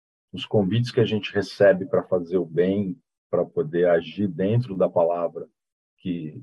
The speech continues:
que Jesus nos trouxe e nos orientou, também não muda. As divertidas coincidências que a gente tem no dia a dia, de como as coisas acontecem na direção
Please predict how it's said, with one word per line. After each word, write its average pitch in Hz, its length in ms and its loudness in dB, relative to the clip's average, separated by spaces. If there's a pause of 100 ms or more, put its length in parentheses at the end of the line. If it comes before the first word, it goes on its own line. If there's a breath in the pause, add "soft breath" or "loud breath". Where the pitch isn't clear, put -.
(120)
que 95 140 -10
Jesus 87 400 -8
nos 80 200 -12
trouxe 104 580 2
e 87 40 -2
nos 87 220 -4
orientou, 92 880 0 (540)
também 98 280 2
não 113 120 2
muda. 101 440 -2 (1040)
As 92 880 2 (880)
divertidas 101 880 2
coincidências 107 1120 2
que - 80 2
a 98 60 6
gente 101 340 -6
tem 107 220 2
no 104 120 0
dia 95 220 2
a 90 60 2
dia, 101 360 0
de 95 160 -6
como 127 300 2
as 123 100 -2
coisas 110 380 -2
acontecem 104 880 2
na 101 140 -2
direção 95 680 -2